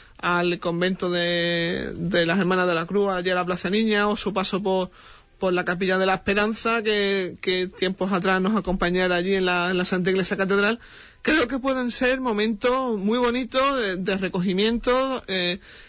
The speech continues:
y también de disfrute de, de los propios hermanos de la hermandad al encontrarnos con, con hecho, un hecho histórico que, que podemos, que podemos vivir nosotros por la, por la edad que tenemos y por,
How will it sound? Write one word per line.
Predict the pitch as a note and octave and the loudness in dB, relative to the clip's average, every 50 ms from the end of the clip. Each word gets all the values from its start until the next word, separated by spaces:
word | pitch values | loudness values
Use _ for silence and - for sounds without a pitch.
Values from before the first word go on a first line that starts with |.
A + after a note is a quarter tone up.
| - - | -8 -2
y | G#3 G#3 | 0 0
también | F#3+ F3+ F#3 E3+ E3+ E3+ F3+ | 0 0 -2 -2 -2 -2 0
de | G3 G#3+ A3+ | 2 2 2
disfrute | A3+ G3 - - A3 B3+ - - C4+ A3+ | 2 -2 -2 -2 -2 -2 0 2 2 2
de, | G#3 G3+ - | 2 0 -2
de | G3 F#3+ G3+ | 0 0 0
los | F3+ E3+ | 0 0
propios | - G#3 F#3+ F3+ G3+ G3+ | -2 -2 -2 0 0 0
hermanos | F#3+ F#3+ G3 G3 G3 G3 | 0 0 0 0 2 2
de | G3 | 2
la | G3 | 2
hermandad | G3+ G3+ G3 G3 G3 G3 F#3+ G3+ | 2 2 0 0 2 2 2 2
al | A3 B3 | 2 0
encontrarnos | A#3 A3 G#3+ G3+ F#3 F3 F#3+ G3 G#3+ A#3 B3+ - G3 - | 0 0 -2 -2 0 0 0 2 0 0 -2 -4 -8 -6
con, | - F3 E3 D#3+ D#3+ D#3+ - - - - - - - - - - | -4 -4 -4 -4 -4 -6 -8 -10 -14 -18 -20 -20 -20 -16 -12 -8
con | - F#3+ F#3 F#3 F3+ F3 D#3+ - | -2 -2 0 0 0 -2 -4 -2
hecho, | - F#3 F3 - - - A3 G#3 G3+ G3+ | 0 0 0 0 -4 -2 0 0 0 0
un | G3 G3+ G#3 | -2 -2 -4
hecho | G#3 G3 - A3 | -4 -2 -2 -4
histórico | G#3 - - A3+ A3 A#3 G3 - B3+ B3+ | -4 0 0 0 0 0 0 -2 -2 -2
que, | - A3+ E3 F#3 | -2 -4 -4 -2
que | - G3 | -4 -2
podemos, | F3 F#3 E3+ E3+ F3+ F3+ F#3+ G3 - | 0 0 0 0 0 0 -2 -2 -4
que | - - F3 F3 | -4 -4 -4 -2
podemos | F#3+ E3 E3+ F3+ F3+ F3+ | -2 -2 0 0 0 0
vivir | F#3 F3 G3 G3 | 2 2 2 0
nosotros | F#3+ F#3 - G#3 F3+ F#3+ G3+ | 0 0 -2 -2 -2 -2 0
por | G#3+ A3+ G#3 | 0 0 0
la, | G3+ F#3+ F3 E3+ E3 - | 2 0 0 -2 -4 -4
por | - G3 E3 | -4 -2 0
la | E3 D#3+ | 0 0
edad | D#3 D#3 E3 | 0 0 0
que | F3 F3+ | 0 0
tenemos | F3+ F3 E3 E3+ F3+ G3+ G#3+ | 0 2 2 2 2 2 2
y | |
por, | G#3 G#3+ G3 F3+ F3 F3+ - | 2 0 0 0 -2 -6 -8